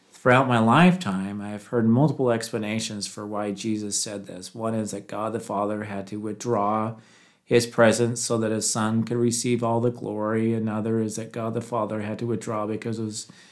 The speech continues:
so difficult to see his Son in pain.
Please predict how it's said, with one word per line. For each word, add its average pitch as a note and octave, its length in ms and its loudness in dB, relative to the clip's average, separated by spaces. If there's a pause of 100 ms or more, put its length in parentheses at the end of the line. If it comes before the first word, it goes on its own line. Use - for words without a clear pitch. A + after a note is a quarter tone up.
(240)
so C3+ 260 6
difficult A#2 640 4
to A2+ 100 -8
see A2 300 -4
his G#2 180 -6
Son G2+ 500 -4
in G#2+ 160 -8
pain. G2+ 520 -12